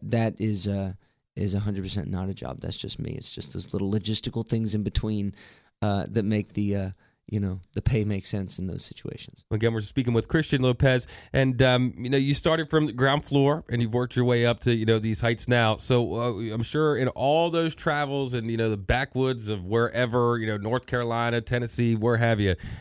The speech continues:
Speaker 2: uh, you got any kind of crazy road stories that I guess are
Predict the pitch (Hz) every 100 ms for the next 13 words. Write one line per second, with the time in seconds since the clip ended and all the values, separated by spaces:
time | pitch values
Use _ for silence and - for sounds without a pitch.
0 | - 113 101 117 113 117 113 - 117 110
1 | - 123 120 107 117 117 113 101 110 113
2 | 117 123 120 123 117 127 123 - 165 190
3 | 180 185 170